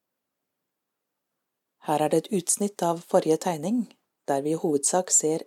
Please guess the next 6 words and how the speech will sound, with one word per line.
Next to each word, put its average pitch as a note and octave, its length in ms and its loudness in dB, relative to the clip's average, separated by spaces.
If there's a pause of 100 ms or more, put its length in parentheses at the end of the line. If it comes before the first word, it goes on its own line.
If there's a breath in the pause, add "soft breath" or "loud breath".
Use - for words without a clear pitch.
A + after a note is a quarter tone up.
nekene D#3+ 640 -6 (220)
og F#3+ 140 0
mannen D3+ 360 -6
som F#3 200 -2
sover. F#3+ 440 -2 (4000)
Moses. G3+ 800 2